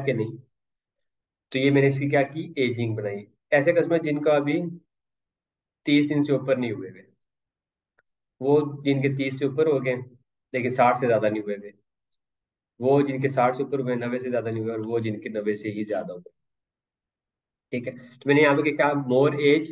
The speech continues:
जिसकी एज ज्यादा होगी उसकी ज्यादा provision बनाएंगे, जिसकी कम होगी उसमें शक कम है यार, कम provision बनाएंगे। ठीक है, तो आप पहले ये करते हो, फिर दूसरे number पे डेटर्स,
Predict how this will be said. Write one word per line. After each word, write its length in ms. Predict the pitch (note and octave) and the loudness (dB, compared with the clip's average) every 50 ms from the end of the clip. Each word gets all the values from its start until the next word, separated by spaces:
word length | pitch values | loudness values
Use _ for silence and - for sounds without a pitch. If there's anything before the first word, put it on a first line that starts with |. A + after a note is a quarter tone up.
| - - - | -14 -12 -12
जिसकी 420 | C#3 C#3 - - C#3+ C#3+ D3 C#3+ | -12 -10 -4 -2 0 0 2 2
एज 140 | C3+ C3+ C3 | 2 2 4
ज्यादा 240 | C3+ B2+ B2 B2 D3+ | 2 2 2 2 0
होगी 280 | D#3 D3 C#3 C#3 C#3 | 0 0 0 0 0
उसकी 220 | C3+ C3+ - - D3 | -2 -2 -6 -6 -4
ज्यादा 260 | C#3+ B2 A2 A2+ A#2+ | -2 -2 0 -2 -4
provision 320 | - D3 C#3 C3+ C#3 C3+ | -4 -4 -2 -2 -2 -4
बनाएंगे, 340 | C3 B2 B2 A#2+ A#2+ A#2+ A#2+ | -4 -4 -6 -6 -6 -8 -10
जिसकी 320 | A#2 A#2+ A#2+ A#2 A#2 A#2+ | -10 -10 -12 -10 -12 -8
कम 200 | A#2+ C3 C3 B2+ | -2 0 0 0
होगी 240 | B2+ B2 A#2 A#2 A#2+ | 0 -2 -2 -4 -6
उसमें 180 | A#2 - - B2 | -8 -8 -12 -4
शक 200 | - C3+ B2+ C3 | -4 -4 -4 0
कम 220 | - C3+ B2+ B2 | 0 0 0 0
है 80 | B2 A#2+ | -2 -2
यार, 240 | A#2 A#2 A#2 - - _ _ _ _ _ _ _ _ _ _ | -2 -4 -6 -10 -16 _ _ _ _ _ _ _ _ _ _
कम 160 | - C3 B2 A#2 | -8 -8 -8 -6
provision 300 | A#2 A#2 A2+ A2 A2 A2 | -8 -6 -6 -6 -6 -6
बनाएंगे। 440 | G#2+ G#2+ G#2+ G#2 G2+ - - - - _ _ _ _ _ _ _ _ _ _ _ _ _ _ _ _ _ _ _ _ _ _ _ _ _ _ _ _ _ _ _ _ _ _ _ _ _ _ _ _ _ _ _ _ _ | -8 -10 -14 -16 -18 -20 -20 -20 -20 _ _ _ _ _ _ _ _ _ _ _ _ _ _ _ _ _ _ _ _ _ _ _ _ _ _ _ _ _ _ _ _ _ _ _ _ _ _ _ _ _ _ _ _ _
ठीक 160 | D#3+ C#3+ - | -18 -12 -10
है, 240 | C#3+ C3 - - - | -10 -10 -10 -12 -16
तो 80 | - - | -14 -6
आप 360 | D3 C3+ C3 C3 C3 C3+ - | 0 0 0 0 -2 -2 0
पहले 180 | C3+ B2+ B2 B2 | 2 2 4 4
ये 160 | B2 C3+ C#3+ | 2 2 2
करते 280 | C3+ D3 C#3 C#3 C3+ C3 | 0 -4 -6 -6 -6 -6
हो, 80 | B2+ | -6
फिर 340 | B2+ B2+ - _ _ - B2 | -8 -10 -16 _ _ -12 -10
दूसरे 220 | A#2+ A#2 A2+ B2+ | -8 -8 -6 -4
number 180 | B2 A#2+ A#2+ A#2 | -4 -4 -4 -4
पे 80 | A2+ A2+ | -4 -2
डेटर्स, 440 | A2 A2 G#2+ - C3+ C#3+ C#3+ - | 0 -2 0 0 -2 -4 -4 -8